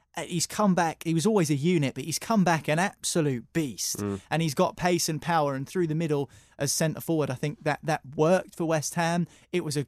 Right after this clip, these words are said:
Speaker 1: gutsy call to drop Haller to the bench.
Speaker 2: Mm.
Speaker 1: He did that, and it, and it paid off. So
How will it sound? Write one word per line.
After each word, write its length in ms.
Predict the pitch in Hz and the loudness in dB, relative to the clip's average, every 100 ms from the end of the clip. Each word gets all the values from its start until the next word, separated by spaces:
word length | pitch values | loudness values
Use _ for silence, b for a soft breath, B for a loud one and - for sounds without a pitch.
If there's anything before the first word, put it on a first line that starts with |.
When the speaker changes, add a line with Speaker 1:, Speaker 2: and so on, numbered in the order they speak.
| - | 2
Speaker 1:
gutsy 400 | - - - 165 | 2 2 -6 -2
call 180 | 165 151 | -2 -2
to 100 | 143 | -2
drop 240 | 170 - | -2 -2
Haller 360 | 143 143 170 185 | -4 -2 0 -2
to 160 | 185 | 0
the 100 | 165 | 0
bench. 420 | 180 190 214 - - b | 2 0 -2 -8 -10 b
Speaker 2:
Mm. 120 | 113 | -2
Speaker 1:
He 60 | 151 | 0
did 200 | 160 135 | 0 2
that, 280 | 170 190 - | 2 2 -2
and 100 | 151 | -6
it, 120 | 143 - | -4 -4
and 140 | 147 | -4
it 100 | - | -4
paid 300 | - 170 165 | 0 2 4
off. 180 | 175 190 | 2 -2
So 280 | - 165 | 0 2